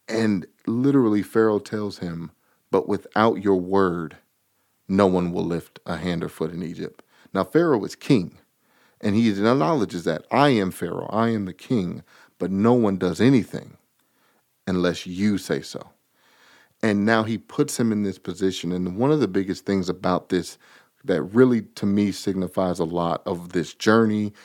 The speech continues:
the place, the position, the pit, was maturity, right? That's,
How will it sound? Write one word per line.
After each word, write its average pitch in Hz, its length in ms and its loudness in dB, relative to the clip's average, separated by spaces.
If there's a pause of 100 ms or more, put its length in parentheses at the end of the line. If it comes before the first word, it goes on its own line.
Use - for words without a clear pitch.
(260)
the 80 140 -4
place, 113 400 4
the - 120 -12
position, 101 520 -2
the 78 80 -6
pit, - 440 -4 (960)
was 92 220 0
maturity, 87 800 -2 (400)
right? 90 300 -2 (160)
That's, 139 280 2